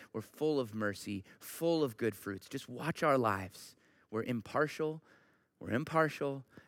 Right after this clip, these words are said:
and we're sincere. We treat, we want everybody treated equally. We wanna do unto people as we want them to do to us. And we're genuine. Listen to that definition. Isn't that beautiful? I would really encourage you. I'm gonna move on,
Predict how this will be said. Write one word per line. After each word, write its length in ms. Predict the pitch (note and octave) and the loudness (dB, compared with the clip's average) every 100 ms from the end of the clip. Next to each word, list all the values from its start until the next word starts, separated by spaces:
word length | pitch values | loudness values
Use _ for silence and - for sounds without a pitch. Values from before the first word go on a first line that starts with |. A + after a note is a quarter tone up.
| - | -8
and 120 | G#2 | -4
we're 100 | G#2 | -4
sincere. 720 | - A2+ G2+ - A2+ F#2+ F2 | -4 -6 -6 -2 0 0 -6
We 80 | A2 | -10
treat, 280 | - B2 A#2+ - - | -6 -4 -4 -6 -4
we 120 | B2+ | -2
want 240 | B2+ B2 - | -2 -4 -2
everybody 720 | C#3+ C#3+ C#3+ D3 C#3 C#3 C3+ | -2 -2 0 0 0 0 -2
treated 480 | - C3 B2+ G#2+ - - - | -2 0 2 2 0 -12 -2
equally. 640 | - F#3 - G2+ G2+ F#2+ - _ | 2 2 0 -4 -4 -8 -14 _
We 80 | A2+ | -4
wanna 180 | C3 B2+ | -2 -2
do 360 | G2 B2+ D#3+ | -4 -2 0
unto 180 | D#3+ C#3 | 2 0
people 400 | A#2 B2 A#2+ A#2+ | -2 -2 0 0
as 120 | C3+ | 0
we 100 | A2 | -2
want 200 | A#2+ B2+ | -2 -2
them 160 | A2+ A2 | -2 -6
to 60 | G#2+ | -6
do 180 | A2 A2 | -4 -2
to 120 | G#2+ - | -2 -2
us. 480 | C3 C3+ - - - _ _ _ _ | -4 -6 -14 -20 -20 _ _ _ _
And 100 | G#2+ | -6
we're 80 | A2 | -4
genuine. 540 | G#2+ A2+ G#2+ F#2 F2 G2 _ _ - - _ _ _ - | -2 -2 -2 -6 -10 -16 _ _ -20 -20 _ _ _ 2
Listen 240 | E3+ B3 | 4 6
to 40 | G3+ | 6
that 200 | D3 - | 4 6
definition. 500 | C#3 - B2+ B2 G2 | 4 4 0 0 2
Isn't 140 | D3 | 4
that 180 | A#3 G3+ | 6 4
beautiful? 680 | G2+ A#2 C#3 D#3 - D#3 E3+ _ _ _ - _ - | 2 -2 0 -2 0 0 -2 _ _ _ -20 _ 2
I 60 | - | 8
would 160 | F#3+ F3 | 8 8
really 360 | D#3+ F#3 F#3 | 8 8 8
encourage 520 | F3 D3 D3 C3+ A#2+ | 6 2 2 2 2
you. 120 | G#2+ G#2+ | 2 2
I'm 60 | |
gonna 140 | D3+ E3+ | 4 4
move 240 | E3 D3+ | 4 4
on, 320 | C3 A#2+ A2+ | 4 2 0